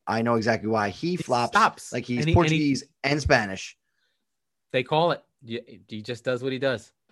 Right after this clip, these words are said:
Speaker 1: It's starting. I'm, I'm hoping that it's starting to get the other way. But nonetheless, uh, all right. So, yes, I also have Emi Martinez in goal. We have been singing his praises the whole year. There's no surprise there.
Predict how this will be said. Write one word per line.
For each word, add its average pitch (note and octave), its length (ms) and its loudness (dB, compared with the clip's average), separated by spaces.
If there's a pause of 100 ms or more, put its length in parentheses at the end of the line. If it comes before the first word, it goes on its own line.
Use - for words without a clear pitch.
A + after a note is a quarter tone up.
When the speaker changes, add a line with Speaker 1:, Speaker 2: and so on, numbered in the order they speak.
(1200)
Speaker 1:
It's C3+ 200 2
starting. E3+ 460 4
I'm, C3+ 160 4 (100)
I'm C#3 220 2
hoping C#3+ 360 4
that B2 120 4
it's A#2 120 -2
starting B2 220 0
to A#2 60 0
get G2 40 -4
the A2+ 80 -2
other G#2+ 100 -2
way. G#2 140 -2
But - 420 4 (220)
nonetheless, B2+ 460 4 (460)
uh, C#3 380 6
all E3 80 6
right. C3 180 4 (380)
So, D3+ 180 8
yes, C#3+ 280 6
I C#3 200 8
also C#3 300 8
have C3+ 180 6
Emi C3 200 4
Martinez B2+ 400 2
in A#2 80 -2
goal. C3 240 6
We B2+ 200 6
have G#2+ 180 2
been A2+ 120 -4
singing B2 320 -2
his B2 160 -6
praises G#2 360 -2
the G#2 80 -6
whole B2 200 0
year. A#2+ 220 -2
There's A2 180 -6
no A2 80 -4
surprise A2 440 -4
there. D3 300 4